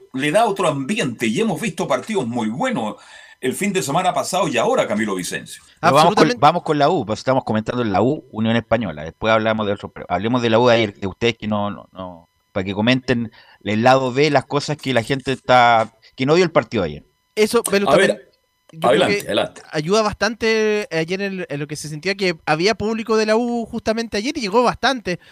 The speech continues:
Speaker 3: pero con respecto al juego, eh, por lo que yo alcancé, no lo vi completo, pero, pero alcancé a ver y no entiendo cómo lo, lo de la Ribey, me, eh, cada vez más, me,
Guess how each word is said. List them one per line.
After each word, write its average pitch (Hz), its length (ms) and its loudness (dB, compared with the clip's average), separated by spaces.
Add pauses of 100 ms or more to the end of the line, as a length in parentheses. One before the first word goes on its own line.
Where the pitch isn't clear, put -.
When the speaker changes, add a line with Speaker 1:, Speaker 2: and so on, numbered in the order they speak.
(160)
Speaker 3:
pero 185 380 4
con 185 160 -6
respecto 208 760 0
al 156 200 0
juego, 240 560 2
eh, 151 360 -2 (160)
por 147 120 -2
lo 143 100 -2
que 139 140 -6
yo 175 80 -4
alcancé, 196 320 -6
no 180 180 -4
lo 196 80 -4
vi 196 100 -4
completo, 165 400 -6
pero, 151 720 0
pero 135 160 -6
alcancé 131 300 -10
a 160 40 -4
ver 165 220 -4
y 139 140 -10
no 156 80 -6
entiendo 180 380 -8
cómo 175 580 -4
lo, 139 200 -6
lo 143 140 -2
de 147 60 0
la 139 120 0
Ribey, 151 280 -4
me, 151 200 -10
eh, 131 240 -8
cada 160 180 0
vez 165 100 -2
más, 180 340 -2
me, 147 320 -12